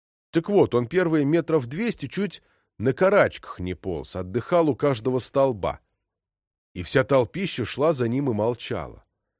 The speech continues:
А когда он дополз, в кассе и денег таких не оказалось, какие он заработал. Представляете, что такое касса сельдяного флота? Так вот, там не оказалось.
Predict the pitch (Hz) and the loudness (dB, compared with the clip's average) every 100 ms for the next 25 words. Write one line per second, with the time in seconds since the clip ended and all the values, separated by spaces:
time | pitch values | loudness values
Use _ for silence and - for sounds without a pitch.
0 | _ _ _ _ _ _ _ _ - 101 | _ _ _ _ _ _ _ _ -6 0
1 | 135 123 143 131 131 120 185 214 - - | 2 6 6 6 4 2 0 0 0 0
2 | 139 - 151 95 107 147 - 175 175 156 | 0 0 -8 -4 -2 -2 -4 -8 -6 -6
3 | 139 143 143 139 92 - 95 92 85 78 | -4 -4 0 0 0 -4 -8 -6 -8 -6
4 | 90 90 78 67 - _ _ _ _ _ | -6 -6 -10 -14 -20 _ _ _ _ _
5 | _ _ _ - 127 120 143 147 220 269 | _ _ _ 0 0 2 0 4 2 2
6 | - - 69 _ - 160 127 117 214 220 | -2 -8 -10 _ 0 0 2 0 4 4
7 | - 135 131 123 - 156 - 139 98 117 | 2 4 4 4 -4 -6 -2 -2 0 2
8 | 107 113 113 156 160 101 - - _ _ | 2 0 -2 2 4 2 -2 -16 _ _
9 | _ _ _ _ _ _ _ _ _ _ | _ _ _ _ _ _ _ _ _ _
10 | _ - 104 123 120 - 110 101 101 107 | _ -6 0 4 4 6 4 6 4 4
11 | 160 170 147 71 65 - | 4 4 2 0 -4 -12